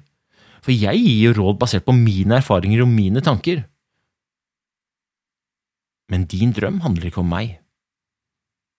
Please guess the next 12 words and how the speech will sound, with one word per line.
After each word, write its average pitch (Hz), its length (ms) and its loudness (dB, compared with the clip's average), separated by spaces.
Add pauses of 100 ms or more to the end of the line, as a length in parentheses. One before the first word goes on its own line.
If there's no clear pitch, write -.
(380)
Det 110 120 -4
handler 80 260 -2
om 78 80 -8
deg. 87 340 -6 (2500)
Akkurat 117 260 -4
som 127 160 0
dine 101 380 -2
drømmer 117 360 -2 (1300)
ikke - 180 -12
er 82 60 -10
foreldrenes 85 640 -8
dine, 90 260 -8